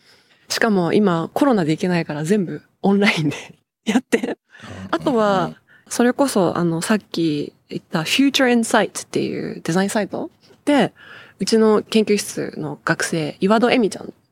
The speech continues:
Speaker 1: ていう女の子が、ハッピーバイラス、幸せになるウイルスっていうのをデザインしたので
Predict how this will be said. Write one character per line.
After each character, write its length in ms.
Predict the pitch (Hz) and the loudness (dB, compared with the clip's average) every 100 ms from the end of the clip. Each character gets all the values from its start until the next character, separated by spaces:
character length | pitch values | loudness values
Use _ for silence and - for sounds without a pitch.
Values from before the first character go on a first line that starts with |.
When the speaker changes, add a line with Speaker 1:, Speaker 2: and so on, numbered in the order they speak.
| _ | _
Speaker 1:
て 80 | 147 | -6
い 20 | |
う 60 | 151 | -2
女 180 | 160 | -2
の 80 | 160 | -4
子 120 | - | -6
が、 180 | - - _ | -14 -16 _
ハ 300 | - - 285 | -4 0 2
ッ 20 | |
ピ 220 | - 277 | 2 2
ー 20 | |
バ 160 | 185 175 | 2 2
イ 160 | - | -2
ラ 60 | - | -4
ス、 180 | - 202 | -8 -4
幸 340 | - 220 254 | -2 2 2
せ 160 | 285 285 | 2 4
に 60 | |
な 160 | 254 269 | 4 4
る 180 | 180 160 | 4 4
ウ 80 | 185 | 4
イ 40 | |
ル 80 | 170 | 2
ス 140 | - | -2
っ 20 | |
て 140 | - - | -2 -2
い 40 | |
う 20 | |
の 80 | - | -2
を 40 | 143 | 0
デ 160 | 165 | -2
ザ 160 | 156 156 | 0 -2
イ 80 | 143 | -2
ン 60 | |
し 100 | - | -4
た 100 | - | -2
の 120 | 147 - | -2 0
で 260 | 101 82 | 0 0